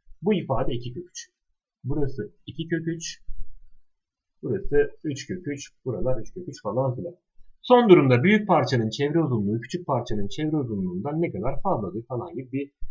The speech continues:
enteresan soru sormuş. Bilim için çocuk oyuncağı bir soru. Buranın kenarları üç kök üçtü. Üç kök üçten on iki kök üç etti. Bunun kenarları da üç, iki daha beş, on kök üç etti.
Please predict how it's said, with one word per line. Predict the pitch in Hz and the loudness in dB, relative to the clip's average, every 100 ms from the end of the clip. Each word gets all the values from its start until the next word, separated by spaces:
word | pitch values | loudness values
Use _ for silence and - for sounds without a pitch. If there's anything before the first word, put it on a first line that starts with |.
| - - | -2 0
enteresan | 165 123 95 165 156 | -2 -2 -4 -4 -4
soru | 156 165 156 | -2 -4 -4
sormuş. | 104 110 123 | -6 -6 -4
Bilim | 170 147 | 0 0
için | 101 139 | -2 -6
çocuk | 135 165 147 120 | -6 -4 -4 -4
oyuncağı | 95 180 165 | -4 -4 -10
bir | 165 - | -14 -8
soru. | 190 - - - - _ - | -4 -2 -4 -8 -20 _ 2
Buranın | 180 185 180 | 6 6 6
kenarları | 175 170 170 165 170 | 4 4 4 4 2
üç | 185 - | 2 0
kök | - - | -2 -4
üçtü. | - - 160 165 - - - - - | -8 -6 -6 -6 -14 -20 -20 -16 -2
Üç | 175 175 | 0 0
kök | 131 127 | -4 -4
üçten | 123 165 165 - | -4 -4 -6 -2
on | 175 | 0
iki | 120 - 180 180 | 0 -2 -6 -4
kök | 101 123 | -8 -6
üç | - | -8
etti. | 92 - - 120 180 _ _ _ _ _ | -8 -6 -2 -2 -2 _ _ _ _ _
Bunun | 147 170 165 | 0 0 2
kenarları | 151 120 104 98 98 | 0 0 0 -4 -2
da | 143 156 - _ _ | -2 -4 -8 _ _
üç, | 151 147 151 | -8 -8 -8
iki | 139 | -4
daha | 123 110 113 | 0 0 0
beş, | 170 175 - | -2 -2 -6
on | 147 160 180 180 | -2 0 2 0
kök | 180 120 | -2 -6
üç | 123 107 | -6 -8
etti. | 90 - 151 165 | -12 -8 -6 -6